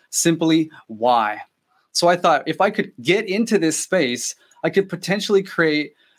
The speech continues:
a design. And how did I come up with this design? And would this design even work? Well, it comes from, you know, years of recording stuff and just thinking about stuff. And I thought, well, maybe if there's someone screaming, "Help," and it's this whole situation, it could be a theme that works, a brand that works, and a game that works.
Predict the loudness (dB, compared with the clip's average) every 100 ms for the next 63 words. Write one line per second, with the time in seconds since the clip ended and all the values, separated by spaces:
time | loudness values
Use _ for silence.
0 | -4 0 0 2 0 0 -2 -2 0 2
1 | 0 0 -2 -2 -2 -6 -6 -6 -2 0
2 | -2 -6 -8 -2 0 0 0 2 2 -2
3 | 0 0 2 0 -2 0 0 -2 _ _
4 | _ _ _ -2 2 4 2 -4 -4 -2
5 | -2 0 0 0 0 -4 -10 _ _ -2
6 | 0 0 -2 -4 2 4 4 4 0 0
7 | -4 -2 -2 2 2 2 0 0 0 -4
8 | -4 0 0 2 -2 0 -4 -2 -2 -2
9 | 0 -2 2 0 2 0 2 2 2 0
10 | -2 -2 0 0 -2 0 2 4 2 -4
11 | -2 0 0 -2 _ _ _ _ -4 0
12 | 0 -2 -4 0 0 0 -4 -2 0 0
13 | -2 -4 -4 -4 -4 -4 0 2 4 2
14 | 2 0 0 -2 -4 -2 0 2 2 0
15 | -2 -2 -2 -2 -2 0 0 0 0 0
16 | 0 0 -2 -6